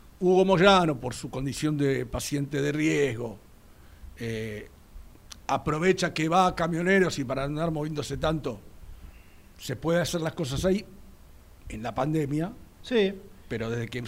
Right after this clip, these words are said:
Speaker 1: se inició la gestión de los Moyano pasa eso. Y siempre fue
Speaker 2: Te, te, mira, te voy a decir algo, te voy a decir algo. Hoy, este, voy, marco una realidad pura, absoluta e indiscutible. Hoy la comisión directiva independiente no, este,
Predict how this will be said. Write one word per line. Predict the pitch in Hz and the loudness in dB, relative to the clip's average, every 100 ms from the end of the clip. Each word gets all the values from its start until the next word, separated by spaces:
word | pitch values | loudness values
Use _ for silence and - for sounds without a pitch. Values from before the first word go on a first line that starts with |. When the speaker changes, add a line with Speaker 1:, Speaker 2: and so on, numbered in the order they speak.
| - | -4
Speaker 1:
se | - 123 | -2 -2
inició | 120 107 208 | -2 4 6
la | 170 | 6
gestión | 131 117 123 | 2 -4 -4
de | 113 | -4
los | 110 | -6
Moyano | 113 123 110 | -6 -6 -6
pasa | 110 - 110 | -6 -8 -10
eso. | 101 107 - - - - - - - - - - - - - | -10 -12 -14 -16 -18 -20 -20 -20 -20 -20 -20 -20 -20 -20 -12
Y | |
siempre | 98 165 180 | 0 4 6
fue | 226 254 | 8 8
Speaker 2:
Te, | - 302 | 6 -6
te, | - 247 | -4 4
mira, | 226 202 | 6 8
te | |
voy | 262 | 10
a | 285 | 10
decir | 240 | 10
algo, | 202 139 123 | 6 6 0
te | 165 | 0
voy | |
a | |
decir | 180 151 | 2 2
algo. | 131 120 165 | 0 -2 6
Hoy, | 226 277 208 - - - - - | 10 10 6 -4 -14 -16 -18 -18
este, | 127 123 - 135 123 117 117 117 117 104 - - - - - - - - 127 | -16 -16 -14 -10 -8 -8 -10 -12 -16 -18 -20 -20 -20 -20 -20 -20 -20 -14 -4
voy, | 139 143 | -2 0
marco | 139 151 156 | 0 2 4
una | 156 139 | 4 4
realidad | 135 135 139 165 175 160 151 | 2 4 8 10 10 8 6
pura, | 180 185 202 196 | 8 10 12 10
absoluta | 156 139 175 190 196 196 180 | 6 0 0 2 4 4 4
e | 151 | 0
indiscutible. | 147 143 151 143 127 123 | -2 -2 -2 -2 -4 0
Hoy | 156 220 | 4 6
la | 180 170 196 175 | 6 2 -10 -10
comisión | - 156 156 185 | -6 -4 -2 0
directiva | 175 160 180 | 0 0 0
independiente | 180 226 302 190 | 2 0 0 -2
no, | 143 135 127 - - - - - - - 135 | -4 -6 -10 -16 -20 -20 -20 -20 -20 -14 -10
este, | 123 131 127 120 117 117 110 117 | -6 -4 -2 -2 -4 -6 -8 -10